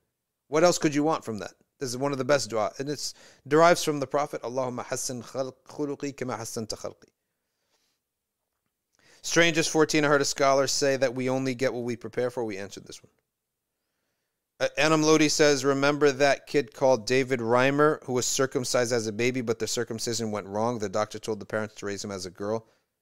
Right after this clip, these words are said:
and they did." Unbelievable.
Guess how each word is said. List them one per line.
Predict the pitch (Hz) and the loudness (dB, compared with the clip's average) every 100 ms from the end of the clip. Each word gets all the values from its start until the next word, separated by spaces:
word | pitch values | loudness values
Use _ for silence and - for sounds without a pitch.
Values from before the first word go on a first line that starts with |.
| _ | _
and | 101 95 | -10 -8
they | 92 92 | -6 -8
did." | 82 - 107 92 76 - | -8 -2 -2 -2 -10 -10
Unbelievable. | 104 104 95 98 101 120 135 120 117 104 98 80 | -6 -6 -8 -8 -4 -2 -2 -2 -2 0 -2 -6